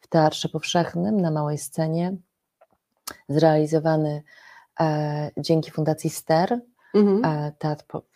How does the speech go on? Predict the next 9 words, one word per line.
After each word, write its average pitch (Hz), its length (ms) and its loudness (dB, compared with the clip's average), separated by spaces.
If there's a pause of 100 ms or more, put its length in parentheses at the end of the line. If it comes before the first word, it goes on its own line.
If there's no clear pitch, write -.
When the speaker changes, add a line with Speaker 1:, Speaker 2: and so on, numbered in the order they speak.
Speaker 1:
Powszechny 151 380 -6
nas - 380 -8
ugościł 165 760 -2 (440)
i 170 100 -6
to 170 160 -2
był 160 100 0
spektakl, 156 760 -6
em, 143 600 -6 (180)
w, - 60 -20